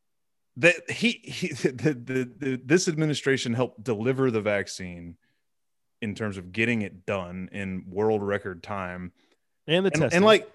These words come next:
Speaker 1: and, like, how could he screw up the distribution so badly that waiting two months would be better, or a month would be better, right? Like, a month and a month and a
Speaker 2: You,
Speaker 1: half, I
Speaker 2: if
Speaker 1: guess,
Speaker 2: you're,
Speaker 1: since it's
Speaker 2: if you believe in the vaccine, you need to get it into your citizens. You may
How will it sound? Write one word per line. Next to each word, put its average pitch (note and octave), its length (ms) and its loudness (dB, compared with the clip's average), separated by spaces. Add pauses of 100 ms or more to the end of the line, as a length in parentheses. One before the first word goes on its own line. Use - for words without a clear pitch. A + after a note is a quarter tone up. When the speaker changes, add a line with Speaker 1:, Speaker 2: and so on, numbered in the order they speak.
(160)
Speaker 1:
and, F#3 100 2
like, G#3+ 200 6
how A#3 200 4
could B3+ 180 0
he A#3+ 160 4
screw G3 480 4
up G3 220 6
the D3+ 100 2
distribution D3 840 0
so C#3+ 280 6
badly A#2+ 580 6
that G#2+ 180 2
waiting B2+ 480 2
two C3+ 220 -2
months A#2 360 0
would A2 180 -6
be G#2 100 -4
better, E2+ 580 -4
or G#2+ 200 0
a G#2+ 100 0
month A2+ 360 0
would G2+ 140 -6
be G2 80 -8
better, F2 320 -6
right? C3+ 180 6
Like, B2+ 160 -2
a - 40 -6
month A#2 200 0
and F2+ 80 -12
a E2+ 60 -20
month F2+ 220 -12
and - 80 -10
a - 20 -8 (100)
Speaker 2:
You, G#3 80 6
Speaker 1:
half, F#3+ 80 0
I - 40 -4
Speaker 2:
if F#3 80 -2
Speaker 1:
guess, F3+ 80 2
Speaker 2:
you're, C4 140 6
Speaker 1:
since F3 120 2
it's G3+ 100 6
Speaker 2:
if F3+ 100 -2
you A3 80 0
believe G#3 260 6
in A#3 80 0
the F#3 60 2
vaccine, F#3+ 420 0
you F3+ 80 2
need F#3+ 140 0
to F3+ 80 2
get C#3 320 4
it G3+ 120 6
into E3 280 -4
your D#3+ 100 4
citizens. C3+ 640 -2 (520)
You C#3 100 -6
may E3+ 180 0